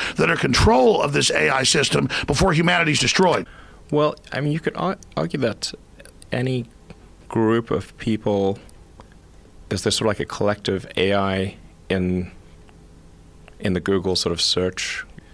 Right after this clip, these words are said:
Speaker 2: where we're all sort of plugged in as, like, like, nodes on the network. And the, the, and Google plus the, all the humans that connect to it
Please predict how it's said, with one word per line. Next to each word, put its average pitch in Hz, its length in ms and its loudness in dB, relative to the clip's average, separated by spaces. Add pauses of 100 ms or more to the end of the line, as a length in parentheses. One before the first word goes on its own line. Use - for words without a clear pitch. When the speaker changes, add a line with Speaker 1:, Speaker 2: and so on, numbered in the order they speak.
(320)
Speaker 2:
where 98 160 2
we're 95 160 2
all 101 200 2
sort 90 200 -2
of - 60 -20
plugged 98 380 -2
in 95 160 0
as, 85 220 -2
like, - 100 -10 (920)
like, - 160 -4
nodes 87 360 0
on 87 80 -2
the 85 60 -2
network. 87 540 -4 (1500)
And 92 160 -2
the, 85 180 -2
the, 85 160 -2 (200)
and 95 180 -4
Google 101 300 2 (120)
plus - 320 0 (280)
the, 73 100 -2
all 92 160 0
the 92 80 -4
humans 95 460 -2 (260)
that 92 140 -4
connect - 300 -6
to 92 120 0
it - 240 -6